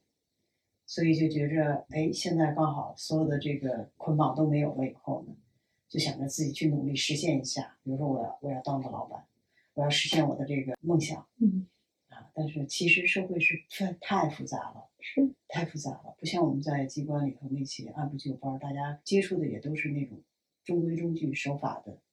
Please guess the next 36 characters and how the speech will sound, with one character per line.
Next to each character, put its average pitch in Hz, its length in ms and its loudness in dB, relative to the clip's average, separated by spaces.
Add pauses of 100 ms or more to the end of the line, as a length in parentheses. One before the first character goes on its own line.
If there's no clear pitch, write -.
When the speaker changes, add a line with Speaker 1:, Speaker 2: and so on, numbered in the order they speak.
(480)
Speaker 1:
社 - 220 0
会 143 160 0
非 185 240 2
常 139 220 0
复 - 140 -18
杂， - 360 -12
再 156 140 -4
加 160 200 0
上 143 220 0 (480)
那 190 180 4
个 147 60 6
时 - 320 4
候 - 220 -4
啊， - 200 -8
就 151 140 -8
是 143 140 -6 (420)
二 160 140 4
零 156 200 8
一 160 40 10
三 160 260 6
年 143 340 4
到 147 180 2
一 147 180 2
五 143 100 2
年 135 260 0
这 165 180 2
段 147 180 -2
时 - 180 0
间 143 320 -2
哈， 147 240 -10 (600)
非 185 360 6
常 139 240 0
非 139 160 -4
常 135 200 -6
的 - 20 -20 (120)
乱。 131 140 -14